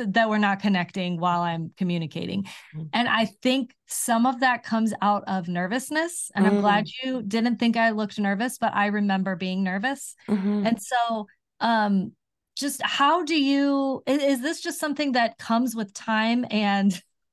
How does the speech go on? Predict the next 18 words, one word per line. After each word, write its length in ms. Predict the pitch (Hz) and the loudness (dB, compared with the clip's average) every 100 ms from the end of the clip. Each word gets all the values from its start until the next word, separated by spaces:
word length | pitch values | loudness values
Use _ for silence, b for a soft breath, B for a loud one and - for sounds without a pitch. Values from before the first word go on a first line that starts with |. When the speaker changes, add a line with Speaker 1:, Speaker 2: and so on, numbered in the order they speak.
| - B _ _ - | -20 B _ _ 2
Speaker 1:
uh, 460 | 220 208 185 185 - _ - _ _ _ _ _ - - _ - | 4 6 4 2 -2 _ -20 _ _ _ _ _ -20 -20 _ -2
uh, 200 | 202 190 - | 2 2 0
a 120 | 202 | 0
lot 220 | 202 214 | 4 4
of 260 | 208 175 - | 4 0 -6
practice? 600 | - 233 247 254 254 240 - | -2 0 0 0 -2 -2 -2
And, 540 | 196 190 180 180 175 B B _ _ 180 | 0 2 2 -2 -4 B B _ _ 0
um, 640 | 180 180 180 190 208 202 - | 0 0 -2 -4 -6 -10 -6
do 80 | 311 | 0
you 60 | |
know 80 | 339 | 2
what 80 | 330 | 0
I'm 80 | 262 | -2
saying? 360 | 302 277 277 | -2 -2 0
Like, 320 | 254 233 196 _ - | 0 0 -2 _ 0
Speaker 2:
I'll 120 | 226 | 2
tell 180 | 233 240 | 4 2
you, 220 | 208 190 | 2 -2